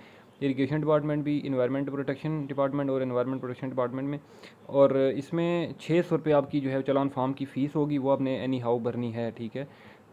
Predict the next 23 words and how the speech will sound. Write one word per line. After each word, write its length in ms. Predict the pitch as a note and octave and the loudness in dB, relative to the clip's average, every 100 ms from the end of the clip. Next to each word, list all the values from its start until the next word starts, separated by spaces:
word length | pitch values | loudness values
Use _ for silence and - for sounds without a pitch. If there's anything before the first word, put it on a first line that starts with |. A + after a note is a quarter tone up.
| - - - - - | -20 -20 -20 -16 -2
तो 380 | C3 C3+ C3 C3 | 2 4 4 2
बाकी 280 | A#2+ B2 D#3 | 4 2 2
इसमें 320 | D#3 D#3+ D3+ | -2 -2 -2
डेट 220 | C3 C#3+ | 0 0
भी 80 | D3+ | 0
लिखी 220 | D#3 C#3+ | -2 -4
हुई 120 | E3 E3 | -2 0
है, 160 | D#3+ | -2
क्लोजिंग 360 | D#3 D3+ D3+ D#3 | -2 -2 -2 -2
डेट। 220 | D3+ D3 | -2 -2
अब 140 | D3 | 0
अप्लाई 280 | C#3+ C#3+ D3+ | 0 2 2
आपने 220 | E3+ D#3 | 2 0
कैसे 220 | C#3 C3+ C3+ | -2 -4 -2
करना 200 | C3+ C#3 | -2 -2
है, 160 | C#3 | -6
ठीक 240 | C3+ B2 C#3 | -8 -8 -6
है, 60 | |
आपने 340 | C3 C3+ C#3 C#3+ | -2 -2 -2 -4
जाना 240 | B2+ C3 | -2 -4
है 120 | C3+ | -6
जी 240 | C3+ D3 C3+ | -4 -4 -2
वापस 340 | A#2+ A#2+ C3 | -4 -4 -6